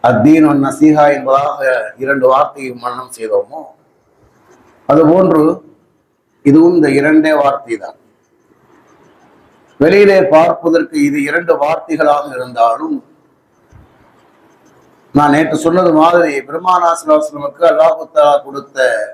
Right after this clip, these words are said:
ஒரு தனித்தன்மை, ஊத்தீத்தும் ஜவாமிஅல் கலிம், குறைந்த வார்த்தையிலே நிறைவான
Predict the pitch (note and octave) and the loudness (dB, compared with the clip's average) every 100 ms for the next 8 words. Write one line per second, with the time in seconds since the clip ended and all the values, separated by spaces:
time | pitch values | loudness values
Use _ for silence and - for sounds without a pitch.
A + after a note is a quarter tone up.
0 | - _ B2+ B2 C#3 E3+ F3 - C#3+ C#3+ | -18 _ -10 -4 -2 -2 -2 -2 0 0
1 | D#3+ D3 E3+ E3+ E3+ E3 D#3 C3 C#3 D3 | 0 2 0 2 2 2 -2 0 2 2
2 | C#3 B2 B2 - - _ _ _ _ _ | 0 -6 -14 -20 -20 _ _ _ _ _
3 | _ _ _ _ _ _ _ _ - F3 | _ _ _ _ _ _ _ _ 0 2
4 | G#3 G3 F#3+ D#3+ F3+ F3 F3 E3 F3 E3 | 4 4 2 2 0 -2 0 0 0 0
5 | D3+ E3+ E3+ F3 F3+ | 0 2 2 0 -2